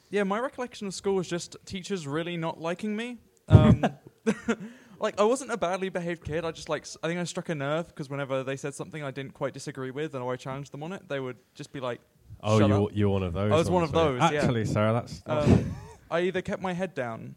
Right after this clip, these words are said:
Speaker 1: and just, like, drew, like, J R P G characters in my notebook,
Speaker 2: <laughs>
Speaker 1: uh, and was like, "I'm gonna make a game one day." And everyone's like, "Oh, yeah, all right, idiot." It's like,
Speaker 2: Look
Speaker 1: "Who?"
Speaker 2: at him now. It's
Speaker 1: Yeah.
Speaker 2: like, it's like fucking Eight Mile, isn't it?
Speaker 1: <laughs>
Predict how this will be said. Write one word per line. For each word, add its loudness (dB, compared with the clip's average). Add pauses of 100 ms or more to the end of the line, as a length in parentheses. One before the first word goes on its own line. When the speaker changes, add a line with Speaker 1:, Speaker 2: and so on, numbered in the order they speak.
Speaker 1:
and -10
just, -10
like, -2 (140)
drew, -6 (340)
like, -6 (220)
J -4
R 0
P -6
G -6
characters -10
in -12
my -6
notebook, -4 (240)
Speaker 2:
<laughs> 2
Speaker 1:
uh, -4
and -8
was -8
like, -6
"I'm -4
gonna -2
make -4
a -10
game -6
one -4
day." 0
And -4
everyone's -4
like, -4
"Oh, 2
yeah, -2
all 0
right, -2
idiot." -2 (440)
It's -18
like, -6
Speaker 2:
Look 6
Speaker 1:
"Who?" 12
Speaker 2:
at 12
him 12
now. 12
It's 12
Speaker 1:
Yeah. 8
Speaker 2:
like, -2 (160)
it's 8
like 12
fucking 12
Eight 6
Mile, 6
isn't 0
it? 0 (360)
Speaker 1:
<laughs> 0